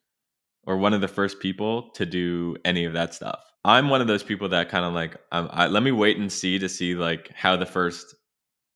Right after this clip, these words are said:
twenty thousand tattoos have, have turned out and, like, do my due diligence. And then from there, make a decision. I do think, though, that the arrow of progress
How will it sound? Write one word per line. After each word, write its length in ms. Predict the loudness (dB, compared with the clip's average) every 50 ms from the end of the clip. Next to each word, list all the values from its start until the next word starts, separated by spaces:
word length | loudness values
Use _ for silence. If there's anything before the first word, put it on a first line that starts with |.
| _ _ _ _ _ _ _ _
twenty 340 | -4 0 2 4 4 4 4
thousand 460 | 4 6 6 6 4 2 0 -4 -2
tattoos 500 | 0 0 0 2 0 -2 -2 -2 -2 -2
have, 380 | -4 -4 -4 -6 -10 -16 -20 -20 _ _ _ _ _ _ _ _ _ _ _ _ _
have 160 | -4 -4 -4 0
turned 260 | 0 0 0 2 4
out 280 | 4 4 4 4 0 -4 -14 _ _ _ _ _ _ _ _ _ _ _ _ _ _ _ _
and, 180 | 0 2 2 4
like, 320 | 4 4 2 2 0 -2
do 160 | -2 0 2 4
my 140 | 4 4
due 160 | 4 4 2 2
diligence. 760 | 2 4 4 2 2 2 2 2 0 -2 -6 -10 -14 -16 -18 _ _ _ _ _ _ _ _ _ _ _ _ _ _ _ _ _ -2
And 160 | 0 2 4
then 180 | 4 4 4 2
from 220 | -2 -4 -2 -2
there, 600 | 0 0 0 2 0 0 -2 -4 -6 -8 -12 -18 _ _ _ _ _ _ _ _ _ _ _ _ _ _
make 240 | -4 -2 -2 -2 -4
a 40 | -6
decision. 580 | -6 -6 -6 -6 -4 -2 -2 -2 -2 -4 -8 -12 -4 _
I 100 | 2 2 4
do 280 | 4 4 4 4 4
think, 340 | 4 2 2 2 2 0 0 0
though, 400 | 0 2 2 2 0 -2 -4 -10 _ _ _ _ _
that 140 | -4 -2 0
the 140 | 0 0 2 4
arrow 360 | 4 4 6 4 2 0 -2
of 120 | -4 -6
progress 760 | -6 0 2 2 2 2 0 -2 -2 -2 -4 -6 -10 -14 -18